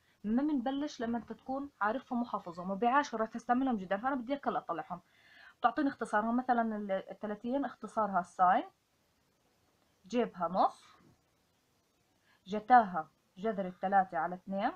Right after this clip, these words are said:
ظلها هو عبارة عن النص على جذر تلاتة على اتنين، فبقول نص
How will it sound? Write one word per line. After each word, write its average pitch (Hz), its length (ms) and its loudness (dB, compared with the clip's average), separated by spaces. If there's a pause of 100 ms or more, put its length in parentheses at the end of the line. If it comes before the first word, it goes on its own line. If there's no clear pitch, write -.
(460)
ظلها 269 300 6
هو 247 140 6
عبارة 262 280 6
عن 240 180 2
النص 294 600 2 (160)
على 262 180 4
جذر 247 220 -2
تلاتة 220 300 -4
على 196 80 -4
اتنين، 185 180 -4
فبقول 214 380 0
نص - 400 0